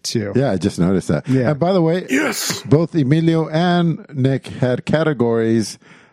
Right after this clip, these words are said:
Speaker 2: talking about how hard it is to get you to play a game. And you have a category talking about how people pester you to try to play games.
Speaker 1: <laughs> Yeah.
Speaker 2: I don't know who's at fault here.
Speaker 1: I mean, it's just high standards is what it is.
Speaker 2: I see.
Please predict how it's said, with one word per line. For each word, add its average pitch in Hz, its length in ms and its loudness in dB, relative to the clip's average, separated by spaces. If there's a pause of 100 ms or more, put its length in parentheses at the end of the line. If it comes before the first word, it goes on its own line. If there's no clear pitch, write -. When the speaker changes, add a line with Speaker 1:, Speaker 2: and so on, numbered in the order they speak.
(140)
Speaker 2:
talking 131 240 0
about 117 300 -2
how 120 160 2
hard 120 300 -2
it 120 120 2
is 117 260 0
to - 100 -4
get 104 200 0
you 143 80 2
to 101 80 -4
play 120 220 0
a 110 40 0
game. 101 300 0
And 107 140 -4
you 196 160 6
have 233 140 2
a 202 100 2
category 147 680 0 (480)
talking 185 300 4
about 147 420 0 (260)
how - 240 2
people 262 400 0
pester 190 340 0
you 180 240 4
to 185 100 2
try 156 240 -2
to 156 100 0
play 135 280 0
games. 110 320 0 (120)
Speaker 1:
<laughs> 147 120 -8
Yeah. 113 300 0
Speaker 2:
I 156 140 2
don't 190 140 2
know 190 100 4
who's 151 240 2
at 123 140 -2
fault 95 260 0
here. 80 300 0
Speaker 1:
I 143 80 2
mean, 127 480 0 (100)
it's 135 160 0
just - 200 0
high 120 160 -2
standards 107 560 -4
is - 140 -12
what 107 140 -6
it 98 120 -10
is. - 360 -8
Speaker 2:
I - 80 0
see. - 260 0